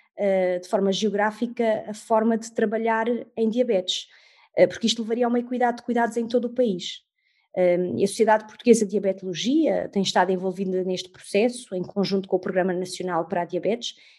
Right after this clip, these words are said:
e têm tentado trabalhar neste sentido, no sentido de homogeneizar a, a, a metodologia de trabalho. Agora, já sabemos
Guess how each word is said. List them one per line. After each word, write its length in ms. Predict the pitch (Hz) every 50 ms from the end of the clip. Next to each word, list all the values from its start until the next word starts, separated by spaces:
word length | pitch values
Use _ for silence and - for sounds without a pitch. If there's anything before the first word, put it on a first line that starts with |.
| _ - _
e 220 | - 208 190 180 180 180
têm 260 | - 202 190 190 190 185
tentado 500 | 190 220 202 202 208 214 202 208 - -
trabalhar 520 | - 214 196 208 214 208 202 202 202 202
neste 380 | 214 214 214 214 208 208 - -
sentido, 520 | - - 202 196 196 214 226 226 220 220
no 80 | 202 190
sentido 380 | - - 202 190 185 202 175 175
de 240 | 180 214 202 - -
homogeneizar 760 | - 208 202 196 202 196 - 208 196 202 202 208 202 208 202 214
a, 720 | 208 208 - - - 190 - - - - - - - - -
a, 40 |
a 20 | 190
metodologia 580 | 196 190 190 180 180 190 190 175 165 180 180 175
de 60 | 180
trabalho. 400 | - 202 185 180 175 160 156 - _ _ _ _ _ _ _ _ _ _ _ _ _
Agora, 360 | - 175 185 160 135 - - -
já 160 | 190 - 190
sabemos 540 | 202 - - 208 220 233 247 233 - - -